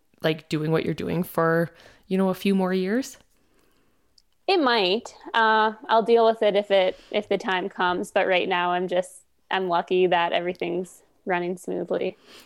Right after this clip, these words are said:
Speaker 1: Okay, this is a question for your future self. Like, do you think that if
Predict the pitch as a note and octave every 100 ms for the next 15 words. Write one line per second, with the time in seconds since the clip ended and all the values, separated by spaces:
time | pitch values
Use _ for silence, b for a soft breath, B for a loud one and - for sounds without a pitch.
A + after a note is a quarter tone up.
0 | - G3+ G#3 G3+ G#3 G#3 G#3 F3 D#3+ -
1 | F3+ - F3 E3+ D#3+ D#3+ F#3 E3+ - D#3+
2 | - D3+ C#3 - - B B B B B
3 | - G#3 F#3+ - - F#3 A3 B3+ C4+ -
4 | A3+ A3 A3 F#3+ E3 E3 E3+ - - -
5 | _ _ - A3 A3 - -